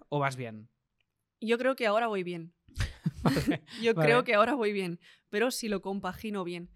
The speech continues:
Speaker 2: si yo tuviese estos cinco trabajos a la vez,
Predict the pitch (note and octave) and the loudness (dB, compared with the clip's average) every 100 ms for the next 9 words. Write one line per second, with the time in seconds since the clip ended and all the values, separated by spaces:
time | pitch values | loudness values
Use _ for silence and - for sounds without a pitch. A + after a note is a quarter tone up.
0 | _ - - G3 A3+ G#3+ A3+ G3 F3+ E3 | _ -8 -2 -2 -2 -8 -10 -10 -10 -12
1 | _ _ _ - _ _ G3+ F#3+ G#3 F#3+ | _ _ _ -20 _ _ -6 -4 -4 -4
2 | - - A3 G#3+ - G3+ F#3+ F#3+ G3 F#3 | -8 -8 -4 -4 -2 0 0 0 0 0
3 | G3 - F3 - - _ _ - F#3+ F#3 | -2 -4 -8 -10 -14 _ _ -4 -2 0
4 | G3 C#4+ - | -2 -2 -8